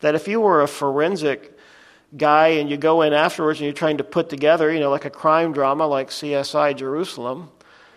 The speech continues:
going in there looking and you're looking at the evidence and you're like, "No, this is, there's no evidence here that someone came and just, like, grabbed the body and tried to rush out with it." Things would have been knocked over. Things would have been on the ground. Things would not have been folded.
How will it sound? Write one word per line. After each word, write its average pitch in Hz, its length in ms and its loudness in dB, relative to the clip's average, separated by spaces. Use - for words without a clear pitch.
going 196 300 4
in 202 120 4
there 180 180 6
looking 190 400 4
and 170 80 2
you're 165 80 2
looking 190 320 2
at 165 80 2
the 160 160 -2
evidence 180 460 0
and 156 100 -4
you're 156 100 0
like, 151 220 2
"No, 226 320 0
this 214 240 -6
is, 233 140 -8
there's 233 220 -8
no 220 180 0
evidence 160 420 0
here 165 160 -4
that 147 120 -2
someone 170 400 -4
came 165 280 -6
and 143 180 -4
just, 139 180 -14
like, 127 200 -4
grabbed 156 340 0
the 139 80 -2
body 143 380 0
and 131 100 -6
tried 147 220 0
to 139 80 -2
rush 143 300 -2
out 156 220 -2
with 120 140 -8
it." 170 240 -8
Things 185 300 -4
would 185 100 -2
have 180 60 -8
been 185 220 -6
knocked 202 300 -6
over. 202 240 0
Things 175 300 -6
would 180 120 -2
have 165 120 -6
been 165 240 -2
on 175 160 0
the 165 80 -6
ground. 170 480 0
Things 165 240 -6
would 156 140 -8
not 170 240 2
have 156 160 -6
been 156 160 -4
folded. 160 640 -4